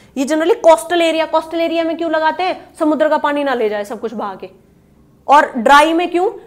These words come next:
वो पूरा पूरा रेत उड़ जाए, पता चला खेत का। तो इन सब चीजों को प्रिवेंट करने के लिए, हवा के एक्शन को प्रिवेंट करने के लिए खेत के चारों तरफ पेड़ लगा देते हैं।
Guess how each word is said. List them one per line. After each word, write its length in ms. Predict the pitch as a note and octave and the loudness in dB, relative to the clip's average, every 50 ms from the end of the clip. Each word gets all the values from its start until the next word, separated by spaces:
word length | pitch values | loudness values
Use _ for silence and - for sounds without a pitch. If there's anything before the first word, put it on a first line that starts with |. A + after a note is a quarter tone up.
| - - | -6 -6
वो 80 | C4+ | -4
पूरा 220 | C4 C4+ D4+ C#4+ C#4 | -2 -2 0 0 0
पूरा 200 | B3 C#4+ C#4 C4+ | 0 0 0 0
रेत 260 | B3+ C4+ C4 B3+ B3+ | 0 -2 -2 -2 -4
उड़ 140 | A#3 G#3+ G3+ | -8 -8 -8
जाए, 260 | G3 G#3 G3+ G#3 G#3 - - | -10 -10 -10 -12 -14 -18 -16
पता 160 | A#3+ A3+ A#3 | -12 -12 -12
चला 240 | A3+ A3+ A3 G3+ G3 | -12 -10 -12 -12 -12
खेत 260 | G3 - A#3+ G3+ - | -12 -12 -12 -14 -14
का। 160 | - - F#3+ F#3+ _ _ _ _ _ _ | -16 -18 -20 -20 _ _ _ _ _ _
तो 200 | - C4 - - - | -10 -10 -10 -8 -2
इन 140 | D#4 F4+ F#4 | 2 2 2
सब 240 | F#4 - G4 D#4 C#4+ | 2 0 -2 -4 -4
चीजों 260 | - D4+ C#4+ C#4+ D4 | -4 -4 -4 -2 -4
को 80 | D#4 D#4+ | -4 -4
प्रिवेंट 460 | D#4+ - C4 A#3+ B3+ D4 D4+ D4 - | -4 -4 -2 -2 -2 -2 -4 -4 -6
करने 300 | - B3 G#3 A#3 A3 G#3 | -8 -8 -8 -8 -8 -10
के 100 | G#3 G3+ | -10 -10
लिए, 160 | G#3+ C#4 E4+ | -8 -8 -8
हवा 320 | F4+ - C4 A3+ A#3+ B3+ | -6 -4 -2 0 0 0
के 120 | C4 - D#4 | 0 0 -2
एक्शन 360 | C#4+ C#4+ C#4+ - - E4+ E4+ | -2 -2 -4 -6 -4 -4 -2
को 100 | E4+ E4 | -2 -2
प्रिवेंट 420 | - D#4+ C#4+ C4 B3+ B3 B3+ B3+ | -2 -2 -2 -2 -2 -4 -6 -6
करने 260 | - A#3 G3+ G#3 G3+ G3 | -10 -10 -10 -10 -10 -8
के 100 | G#3+ G#3 | -6 -6
लिए 100 | C4 C#4+ | -6 -8
खेत 280 | - - C#4 C4 C4+ | -6 -6 -6 -6 -4
के 100 | - B3 | -6 -8
चारों 240 | A#3 A3 G3 F#3+ G3 | -6 -6 -8 -10 -10
तरफ 220 | G3 C4 E4 E4 - | -10 -12 -12 -10 -8
पेड़ 160 | C#4 A3+ F3 | -8 -8 -8
लगा 220 | E3 E3+ - - | -10 -12 -16 -16
देते 300 | - - - - _ - | -18 -20 -20 -20 _ -20
हैं। 80 | - | -20